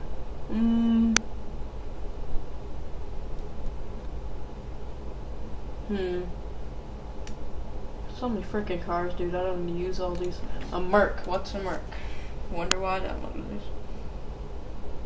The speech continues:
Oh, okay. Well, this is a, oh, a Mercedes, not a Merc. <laughs> Mercedes, though. I got this. Rolling up in my Mercedes.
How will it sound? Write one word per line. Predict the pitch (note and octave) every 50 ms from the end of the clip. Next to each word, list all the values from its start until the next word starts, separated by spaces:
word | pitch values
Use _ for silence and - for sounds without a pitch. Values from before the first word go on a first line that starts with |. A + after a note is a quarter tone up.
| - - - - - - - - - - - - - - - - - - - - - - - - - - - - - - - - - - - - - - - - - - - - - - - - - - - - - - - - - - - - - - - - - - - -
Oh, | - B3 B3+ G#3+ F#3+ G3
okay. | G#3+ G#3+ G#3+ G#3 A#3 A#3+
Well, | A3 G#3 G#3 G#3+
this | G#3+ G#3+ A3 - -
is | A#3 A3 G3+ G3+
a, | G#3 G#3 G#3 G#3+ G#3 G#3 - -
oh, | - A3+ A3 F3 E3
a | E3
Mercedes, | F3 F3+ F3+ F3 - - - A#3 A3+ G#3+ - -
not | G3+ A3 A#3+ A3+
a | F#3
Merc. | E3+ F3 F3 F3+ F#3 F#3 - - - - - - - -
<laughs> | - - - - - -
Mercedes, | F3+ F3 - - - E3 E3+ E3 E3+ E3+ - -
though. | - F3 F3 E3+ F3 - - - - - - - - - - - - - - - - - - - - - -
I | - F3+ F3
got | F3+ E3+ E3 - -
this. | E3+ E3+ - - - - - - - - - - - -
Rolling | - F#3 F#3 F3+ F3+ F3+ F3+ F3
up | F3 F3 F3 -
in | F3+ F3+
my | F3 F3 F3 E3+
Mercedes. | E3+ E3+ - - F#3+ F3+ F3 F3+ F3 - -